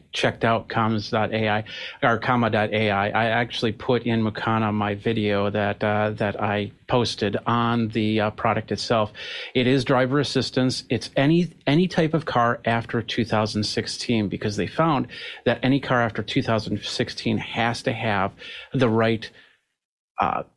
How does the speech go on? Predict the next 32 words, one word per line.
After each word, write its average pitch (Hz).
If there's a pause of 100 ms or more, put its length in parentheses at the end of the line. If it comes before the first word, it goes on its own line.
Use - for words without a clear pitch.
(140)
electronics 131
inside 101
to 117
allow 110
it 107 (140)
to -
do 120
driver 107
assist. 110 (360)
It 127
might 131
not 139
do 135
everything 123
from, 110
you 120
know, 104
driving 117
the 107
car 113
itself, 107
but 110
at 110
least 113
it'll, 113
it'll 110
do 113
things 117
like, 110 (420)
uh, 107
help 117
you 113